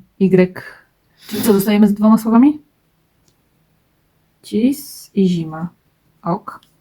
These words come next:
Bonus nie, zaraz zobaczymy, ile było w bonusie. Tu jest tak.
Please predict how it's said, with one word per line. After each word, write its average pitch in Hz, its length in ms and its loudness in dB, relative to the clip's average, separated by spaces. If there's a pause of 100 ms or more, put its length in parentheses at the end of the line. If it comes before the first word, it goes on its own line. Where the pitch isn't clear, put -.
(500)
Bonus 190 340 4
nie, 185 140 2
zaraz 180 200 4
zobaczymy, 175 380 0
ile 170 100 4
było 170 140 0
w 165 60 -6
bonusie. 175 380 -2 (640)
Tu 214 120 -4
jest 175 360 -4
tak. - 340 -16